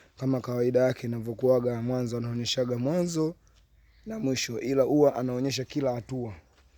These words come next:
Sasa wewe mdau wangu bwana, mimi leo nataka nikuonyeshe hatua tuliofikia Mister Lamsey kwenye ile site yetu ya Boko Magengeni. Kwa hiyo mdau ambao unanifuatilia kwenye ile channel yangu ya YouTube ya Mister Lamsey Decoration, nadhani unaelewa.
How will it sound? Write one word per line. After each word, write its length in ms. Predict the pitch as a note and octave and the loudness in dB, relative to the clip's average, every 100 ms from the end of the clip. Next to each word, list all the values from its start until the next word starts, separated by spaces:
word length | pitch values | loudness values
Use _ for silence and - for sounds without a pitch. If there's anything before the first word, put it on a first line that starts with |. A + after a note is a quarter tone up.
| _ - _ | _ -20 _
Sasa 260 | D3+ C#3+ | -6 2
wewe 120 | E3 D3+ | 4 4
mdau 200 | C3+ C#3+ | 6 6
wangu 220 | D#3 D3 | 6 4
bwana, 180 | C#3+ C#3 | 2 4
mimi 120 | C#3+ | 2
leo 140 | C#3+ | 2
nataka 280 | C3 A#2+ A#2+ | 0 -4 -8
nikuonyeshe 500 | A#2+ - B2+ C3+ C3+ | -10 -8 -6 -4 -4
hatua 240 | A#2+ B2+ | -4 -6
tuliofikia 560 | A#2 A#2 A#2 - C#3+ C#3 | -8 -10 -12 -10 -2 -2
Mister 320 | B2+ A#2 B2+ | -2 -4 -2
Lamsey 420 | C3+ C3+ - C3 B2 _ _ - | -2 -2 0 0 0 _ _ -14
kwenye 160 | C3 C3 | -4 0
ile 140 | C3 | 0
site 360 | A#2+ B2 A#2+ C#3 | 0 -2 -2 0
yetu 180 | C3 B2+ | 0 0
ya 60 | |
Boko 260 | B2+ A#2 B2 | 0 -2 -4
Magengeni. 680 | A#2+ A#2+ A#2 D#3+ F3 E3 D3 _ _ _ _ _ _ _ _ - - _ _ - | -4 -4 0 2 2 2 -4 _ _ _ _ _ _ _ _ -20 -20 _ _ -2
Kwa 140 | C#3+ | 6
hiyo 120 | E3+ | 6
mdau 220 | D#3+ D#3 D#3 | 6 6 4
ambao 180 | D3 C#3 | 4 2
unanifuatilia 680 | C3+ B2+ B2+ C3+ D3 D3+ | 2 -2 -8 -2 2 2
kwenye 200 | C3+ C3+ | 2 0
ile 100 | D3 | 0
channel 320 | C#3 C3+ C3 | 0 -4 -4
yangu 360 | C3 C#3 C#3 C3+ | -2 0 0 0
ya 240 | C3 B2+ | 0 0
YouTube 460 | B2+ C#3 B2+ C3 B2+ | -2 -2 -4 -6 -4
ya 60 | A#2+ | -4
Mister 300 | A#2+ - C3+ | -6 -4 -2
Lamsey 280 | C3 C3 B2 | -2 -4 -6
Decoration, 460 | B2 B2 C3 C3 B2+ | -4 -4 -4 -2 -4
nadhani 300 | A#2+ A2+ A#2+ | -4 -6 -6
unaelewa. 520 | A2+ A2 A2 A2+ G2 | -6 -6 -4 -4 -6